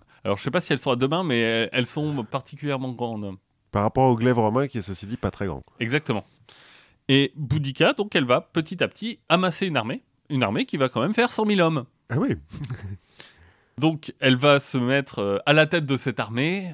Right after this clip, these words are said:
Speaker 1: euh, avec sa silhouette, euh, un peu de guerrière celte. Sur son chariot, il y a des représentations d'elle, on, on, on en reparlera un, un peu après. Et donc, ils vont aller marcher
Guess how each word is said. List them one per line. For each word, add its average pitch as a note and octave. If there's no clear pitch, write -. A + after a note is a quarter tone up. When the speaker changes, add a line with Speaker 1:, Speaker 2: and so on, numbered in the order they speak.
Speaker 1:
euh, G2+
avec G#2+
sa A2+
silhouette, A#2
euh, G2+
un A2+
peu C3+
de A2+
guerrière G#2+
celte. -
Sur -
son A#2+
chariot, B2
il C3
y G#2+
a G#2
des F#2+
représentations A2
d'elle, A2
on, F#2
on, G2
on G#2+
en G#2
reparlera G2+
un, G2+
un G2+
peu G2+
après. C#3
Et D3+
donc, A#3+
ils D#3+
vont D#3+
aller D3+
marcher F#3+